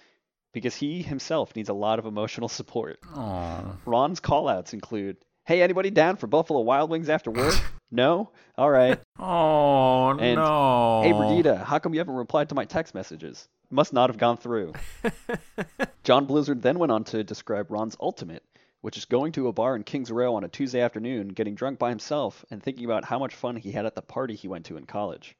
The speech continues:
Speaker 1: Ron the
Speaker 2: Uh-huh.
Speaker 1: Sad Adult will be releasing next week on all platforms.
Speaker 3: I can't wait to play as Ron.
Speaker 2: That's
Speaker 1: So
Speaker 2: so
Speaker 1: some hot, hot
Speaker 2: sad.
Speaker 1: news coming from Blizzard and John Q himself. That's straight from the top.
Speaker 2: Very top.
Speaker 3: The tippity top.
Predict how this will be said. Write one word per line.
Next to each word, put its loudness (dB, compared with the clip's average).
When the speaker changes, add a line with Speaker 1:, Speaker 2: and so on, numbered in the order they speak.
Speaker 1:
Ron 0
the -6
Speaker 2:
Uh-huh. -4
Speaker 1:
Sad 2
Adult -4
will -4
be -8
releasing -12
next -10
week -6
on -12
all -2
platforms. -10
Speaker 3:
I -6
can't -4
wait -6
to -18
play -8
as -10
Ron. -6
Speaker 2:
That's 0
Speaker 1:
So -4
Speaker 2:
so 0
Speaker 1:
some 0
hot, 4
hot 4
Speaker 2:
sad. -4
Speaker 1:
news 0
coming -6
from -12
Blizzard -4
and -8
John -6
Q -6
himself. -8
That's -14
straight -4
from -12
the -14
top. -6
Speaker 2:
Very 4
top. 0
Speaker 3:
The -10
tippity -4
top. -10